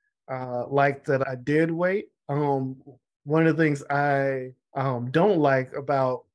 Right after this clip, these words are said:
waiting to that point is that I am older now. So I'm forty-three with a four-year-old, and, uh,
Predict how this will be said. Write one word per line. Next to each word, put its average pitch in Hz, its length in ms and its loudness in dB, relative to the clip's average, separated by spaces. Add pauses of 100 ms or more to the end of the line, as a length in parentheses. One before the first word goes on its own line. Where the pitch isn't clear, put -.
waiting 139 480 0
to - 140 -12
that 131 240 -6
point 143 260 -4
is 131 100 -6
that 139 180 -2
I 135 180 2
am 139 240 0
older 147 400 0
now. 117 260 -18
So - 160 -8
I'm 135 140 0
forty-three 143 1040 0
with 139 220 -4
a 131 40 -4
four-year-old, 131 760 -2 (480)
and, 135 300 2
uh, 139 380 4